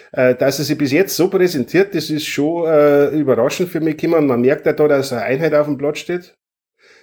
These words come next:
Äh, es kämpft einer für den anderen. Es hat auch irgendwo auch, wie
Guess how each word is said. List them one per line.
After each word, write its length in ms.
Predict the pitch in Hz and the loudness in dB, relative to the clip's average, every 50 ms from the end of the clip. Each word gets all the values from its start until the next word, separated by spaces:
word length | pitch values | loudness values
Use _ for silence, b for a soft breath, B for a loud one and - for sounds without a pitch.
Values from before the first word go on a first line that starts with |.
| b b b b | b b b b
Äh, 280 | - 131 135 131 131 127 | -2 0 2 4 4 4
es 160 | 123 117 - | 2 0 -2
kämpft 280 | - 156 156 156 - - | -2 -2 -2 -2 -2 -2
einer 220 | 131 139 165 156 | 0 2 2 2
für 140 | - 156 139 | 2 2 2
den 140 | 127 120 117 | 2 2 2
anderen. 460 | 117 131 151 165 180 180 180 175 151 | 0 0 0 2 2 2 2 0 -2
Es 280 | 139 139 135 127 - - | -4 -4 -4 -4 -4 -4
hat 160 | 151 143 151 | -2 2 2
auch 200 | 147 143 143 - | 4 4 2 2
irgendwo 420 | 151 151 165 190 180 151 156 151 | 2 0 0 0 0 0 2 2
auch, 320 | 131 123 139 160 170 196 - | 4 4 4 4 2 0 -4
wie 180 | - 147 147 160 | -6 -2 0 0